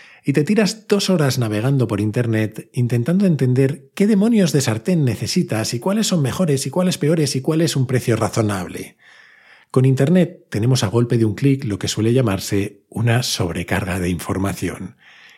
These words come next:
que suele de hecho desembocar en un tipo específico de consecuencias no intencionadas,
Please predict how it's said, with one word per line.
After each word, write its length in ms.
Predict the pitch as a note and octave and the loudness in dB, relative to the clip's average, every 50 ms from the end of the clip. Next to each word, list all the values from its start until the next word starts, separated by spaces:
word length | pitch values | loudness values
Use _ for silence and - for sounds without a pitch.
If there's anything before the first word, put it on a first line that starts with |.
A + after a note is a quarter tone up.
| _ | _
que 80 | - D3 | 0 0
suele 260 | - - A3+ B3+ B3 | 2 4 4 4 4
de 160 | A#3 G3+ F#3+ | 4 4 4
hecho 220 | G3+ G3 - - C#3 | 4 4 4 4 4
desembocar 680 | C3 B2 - B2+ B2 A#2+ A#2 A#2+ D3 C#3+ C3+ C3+ - - | 4 4 4 4 4 4 2 2 2 2 2 0 0 0
en 120 | C3+ A#2+ | 2 2
un 100 | D#3+ E3 | 2 4
tipo 220 | D3+ F3 D#3+ E3+ D3 | 2 2 2 2 2
específico 680 | B2+ - - G2+ - - E3 - - G#2 - - G2+ G2 | 2 0 -2 -2 0 0 0 2 0 -2 -2 -2 -2 -2
de 120 | F#2+ F#2+ | -2 -2
consecuencias 840 | - G2+ F#2 - - G2 A2+ G#2+ G2 - B2 A#2 A#2 A#2 - - | -2 -4 -4 -4 -4 -2 -2 -2 0 2 2 2 2 2 0 -4
no 600 | A#2 G2+ G2 G2 G2 G2+ G2+ G2 F#2+ F#2+ F#2+ G2 | -4 -4 -2 -2 -2 -2 -2 -2 -2 -2 -2 -2
intencionadas, 1120 | G2 F#2+ F#2 F2+ - G2+ F#2 F2+ - B2 B2+ D3+ F3 D#3 A#2+ G#2 F2 E2+ F2 - - - | -2 -2 -4 -4 -2 -4 -4 -2 0 2 4 4 4 4 4 2 0 -2 -4 -8 -10 -12